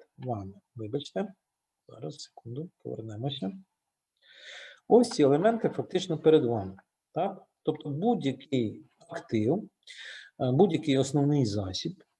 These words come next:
як актив, він складається із тої купівельної ціни, який ми заплатили при придбанні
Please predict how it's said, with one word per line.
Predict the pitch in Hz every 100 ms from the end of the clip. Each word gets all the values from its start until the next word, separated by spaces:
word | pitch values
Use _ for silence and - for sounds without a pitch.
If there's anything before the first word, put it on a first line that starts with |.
| _
як | 165 165
актив, | 165 - - 165 165 160 156
він | 202 240 226 196
складається | - 180 156 127 107 104 - 120
із | -
тої | 220 214
купівельної | - 139 131 151 143 123 123
ціни, | - 135 156 226 240
який | 147 - 180 190
ми | 143
заплатили | 113 - 117 - 196 214 202
при | - 147
придбанні | 147 147 131 151 147 113